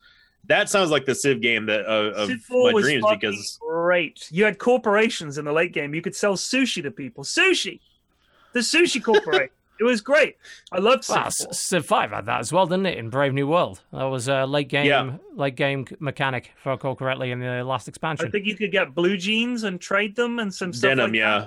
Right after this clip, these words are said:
Speaker 2: that.
Speaker 1: or
Speaker 3: Yeah,
Speaker 1: jeans,
Speaker 3: do
Speaker 1: yeah.
Speaker 2: There were
Speaker 3: crazy deal like that.
Speaker 2: corporations. You actually had to build
Speaker 3: Sure
Speaker 2: a
Speaker 3: about that.
Speaker 2: corporation headquarters, and that was the headquarters of that corporation. You send a little guy out with a briefcase.
Speaker 3: Yeah.
Speaker 1: That sounds,
Speaker 2: You
Speaker 1: that
Speaker 2: have to go
Speaker 1: sounds fun.
Speaker 2: across,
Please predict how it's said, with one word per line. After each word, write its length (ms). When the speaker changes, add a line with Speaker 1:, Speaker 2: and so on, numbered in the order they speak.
Speaker 2:
that. 100
Speaker 1:
or 100
Speaker 3:
Yeah, 300
Speaker 1:
jeans, 40
Speaker 3:
do 60
Speaker 1:
yeah. 60
Speaker 2:
There 120
were 100
Speaker 3:
crazy 160
deal 100
like 60
that. 40
Speaker 2:
corporations. 400
You 60
actually 200
had 80
to 60
build 180
Speaker 3:
Sure 80
Speaker 2:
a 40
Speaker 3:
about 80
that. 80
Speaker 2:
corporation 320
headquarters, 680
and 140
that 140
was 120
the 40
headquarters 360
of 60
that 120
corporation. 360
You 60
send 220
a 20
little 200
guy 200
out 140
with 80
a 40
briefcase. 800
Speaker 3:
Yeah. 280
Speaker 1:
That 100
sounds, 280
Speaker 2:
You 100
Speaker 1:
that 80
Speaker 2:
have 80
to 40
go 80
Speaker 1:
sounds 100
fun. 100
Speaker 2:
across, 320